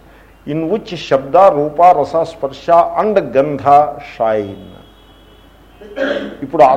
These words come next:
సర్వం ఆత్మలోనే ఉన్నాయా? ఇంకేమైనా, ఏమైనా బయట ఏమైనా ఒకటి ఉందా? బయట ఇంకేం లేదు. Known is in ఆత్మ చైతన్యం, unknown is also in ఆత్మ చైతన్యం. ఆత్మైవేదం సర్వం. యస్తు సర్వాణి భూతాని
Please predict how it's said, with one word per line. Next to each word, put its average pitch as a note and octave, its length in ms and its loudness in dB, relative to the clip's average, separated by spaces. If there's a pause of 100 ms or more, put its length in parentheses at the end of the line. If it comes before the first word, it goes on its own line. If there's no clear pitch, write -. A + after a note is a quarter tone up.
సర్వం D3+ 280 0 (100)
ఆత్మలోనే E3 520 -4
ఉన్నాయా? F3 240 -2 (180)
ఇంకేమైనా, D3+ 360 0 (100)
ఏమైనా D3+ 180 -4 (120)
బయట C#3 220 0
ఏమైనా C3+ 260 -6
ఒకటి A2 220 -12
ఉందా? G2+ 180 -14 (1300)
బయట G#2+ 240 -8
ఇంకేం G#2 280 -16
లేదు. G#2 120 -20 (320)
Known F3+ 260 2 (120)
is D#3+ 160 -4
in D3+ 80 -4 (100)
ఆత్మ - 260 -8 (100)
చైతన్యం, F#3+ 460 -6 (600)
unknown C3+ 380 -4 (220)
is A2 80 -14 (100)
also A#2 360 -4 (640)
in B2 60 -14 (140)
ఆత్మ A2 220 -16 (140)
చైతన్యం. - 420 -20 (640)
ఆత్మైవేదం A#2 800 -6 (200)
సర్వం. G#2 380 -18 (720)
యస్తు C#3 360 -8
సర్వాణి D#3 540 0
భూతాని B2+ 480 -6